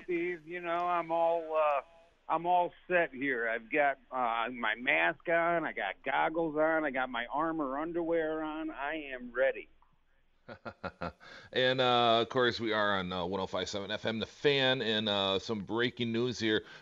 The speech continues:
Speaker 2: Uh, coming from the Brewers, uh, just a few minutes ago, uh, Lorenzo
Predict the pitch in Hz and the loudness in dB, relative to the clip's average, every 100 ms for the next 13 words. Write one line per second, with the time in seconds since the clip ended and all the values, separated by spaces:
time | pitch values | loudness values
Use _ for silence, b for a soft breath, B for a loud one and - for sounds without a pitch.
0 | - 107 113 110 107 110 107 135 131 131 | -2 4 6 6 6 4 2 -2 -2 0
1 | 110 87 139 143 107 98 - 98 101 98 | 0 2 6 6 6 2 -2 0 2 0
2 | 98 107 95 - 127 117 127 - 104 101 | -2 -4 -8 -6 -2 -2 -2 -2 0 0
3 | 95 B B - 101 104 104 101 101 85 | 0 B B 0 4 6 6 4 2 0
4 | 107 113 127 120 117 | 2 4 4 4 2